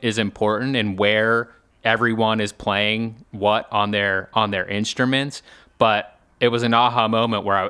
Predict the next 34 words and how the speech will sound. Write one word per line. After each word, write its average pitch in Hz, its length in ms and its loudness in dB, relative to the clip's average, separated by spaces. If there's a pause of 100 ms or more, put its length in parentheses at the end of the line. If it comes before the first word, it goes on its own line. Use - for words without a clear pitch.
(120)
where 104 200 0
I 104 40 0
realized, 101 540 0 (320)
wow, 120 640 2 (100)
when 120 200 2
you 139 140 2
do 139 260 2
this 147 300 0
right, 101 480 0 (720)
the 117 140 0
song 123 420 2
just 113 240 -4
connects 107 440 -2
with 92 200 -8
people 92 340 -4
more. 87 420 -2
And 101 200 -2
li-, 101 100 -2 (140)
and 117 140 0
you 127 100 0
can 127 160 0
play, 131 460 2 (280)
you 127 140 0
can 151 120 2
play 135 200 2
one 123 300 2
song 143 400 0
live 139 420 2
and 110 100 -2
you 113 80 -2
can 120 160 -2
play 113 200 0
another 104 360 0
song, 127 420 0